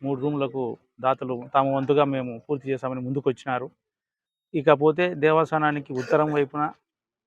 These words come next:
తూర్పు వైపున మాడవీధులు కావాల్సినటువంటి అవసరం ఎంతైనా ఉంది. అదేవిధంగా ఒక ఓవర్ హెడ్ ట్యాంక్, ఎందుకంటే ఇప్పుడు ప్రజెంట్ ఇప్పుడు వరకు నీళ్ళ ట్యాంకులో నీళ్ళు అయిపోతే మోటార్, మోటార్ వేసుకోవడం జరుగుతూ ఉంది. ఓవర్ హెడ్ ట్యాంకు. ఈ దేవస్థానానికి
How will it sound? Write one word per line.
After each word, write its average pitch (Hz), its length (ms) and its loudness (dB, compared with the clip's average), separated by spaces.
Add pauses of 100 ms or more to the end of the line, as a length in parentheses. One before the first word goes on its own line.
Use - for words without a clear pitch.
(160)
తూర్పు 151 240 0
వైపున 139 500 0
మాడవీధులు 135 600 0
కావాల్సినటువంటి 123 600 -2
అవసరం 123 360 -6
ఎంతైనా 123 280 -10
ఉంది. 123 220 -14 (580)
అదేవిధంగా 151 720 2 (600)
ఒక 135 80 -10
ఓవర్ 151 300 8
హెడ్ 156 140 4
ట్యాంక్, 131 300 -2 (560)
ఎందుకంటే 143 320 -2
ఇప్పుడు 135 180 -6
ప్రజెంట్ 143 340 0
ఇప్పుడు 139 180 -6
వరకు 135 460 -4 (400)
నీళ్ళ 143 500 -2
ట్యాంకులో 147 380 2
నీళ్ళు 151 280 0
అయిపోతే 143 280 0
మోటార్, 135 320 -8
మోటార్ 143 220 -4
వేసుకోవడం 139 380 -4
జరుగుతూ 131 300 -6
ఉంది. 123 200 -12 (520)
ఓవర్ 143 160 4
హెడ్ 139 100 -2
ట్యాంకు. 131 300 -4 (520)
ఈ 156 120 0
దేవస్థానానికి 156 1040 2